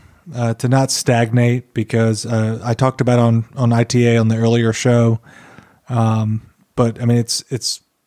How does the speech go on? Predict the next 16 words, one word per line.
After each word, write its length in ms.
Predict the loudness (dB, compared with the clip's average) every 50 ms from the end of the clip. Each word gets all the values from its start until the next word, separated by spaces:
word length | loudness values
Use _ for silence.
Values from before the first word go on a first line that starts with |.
| _ _ _ _ _ -16
across 340 | -4 0 0 2 2 2 0
the 80 | -2
board 300 | 0 2 2 2 2 2
for 120 | 0 0 2
me. 340 | 2 2 0 0 -4 -6 -8 _ -20 -20 -20 -20 _ _ _ _ _
Uh, 320 | -6 -4 -4 -4 -4 -8 -12 -20 _ _ _ -4
become 360 | -2 0 0 2 2 2 4
more 180 | 4 4 4 2
self-aware 540 | 2 2 2 2 2 2 2 2 4 4 4
on 140 | 4 2
the 80 | 0 -2
track, 680 | -2 0 2 2 4 2 2 0 -4 -8 -16 -20 -20 _ _ _ -10
uh, 140 | -8 -8 -6
develop 400 | -8 -6 -2 0 0 0 0 0
better 240 | 0 2 2 2
racecraft, 1200 | 2 0 0 0 -2 -4 -10 -14 -16 _ _ -10 -4 0 0 0 2 0 -2 -4 -6 -12 -18 -20